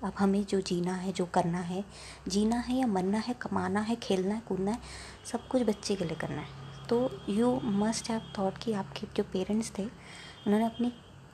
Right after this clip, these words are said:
बहुत सी चीज़ों को, खुशियों को, एंजॉयमेंट को सैक्रिफाइस कर दिया just because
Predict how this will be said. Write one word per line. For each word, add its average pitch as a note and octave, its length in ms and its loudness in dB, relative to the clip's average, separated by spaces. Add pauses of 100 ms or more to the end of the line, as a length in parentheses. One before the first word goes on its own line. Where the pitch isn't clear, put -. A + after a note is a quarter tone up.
(180)
बहुत A#3 280 4
सी C4 120 0
चीज़ों F#3+ 400 2
को, G3 200 -6 (280)
खुशियों F#3+ 420 2
को, G3 260 -2
एंजॉयमेंट F#3 600 4
को A#3 120 -6
सैक्रिफाइस G#3+ 680 -4
कर F3 180 0
दिया E3+ 280 -6 (560)
just G#3+ 200 0
because A3 300 -2